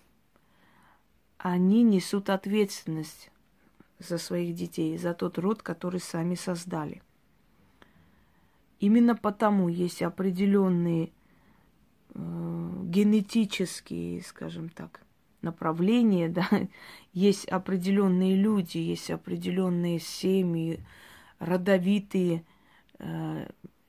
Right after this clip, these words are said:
сильные мастера, которые обладают этой силой и через которых именно ахуры, боги младшего, э, скажем, звена, передают эти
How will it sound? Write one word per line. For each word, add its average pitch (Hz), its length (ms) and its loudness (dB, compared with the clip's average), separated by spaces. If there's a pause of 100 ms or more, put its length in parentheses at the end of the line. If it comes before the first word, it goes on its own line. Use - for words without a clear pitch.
(300)
сильные 196 600 2
мастера, 180 640 -2
которые 196 760 -2
обладают 190 720 0
этой - 200 -8
силой 220 440 0
и 180 220 -8
через 180 340 -6
которых 208 500 -4 (800)
именно 214 440 4
ахуры, 190 560 0 (920)
боги 175 640 2
младшего, 170 840 -2
э, 170 600 -10
скажем, 160 500 -10
звена, 175 640 2 (300)
передают 196 880 2
эти 175 420 -2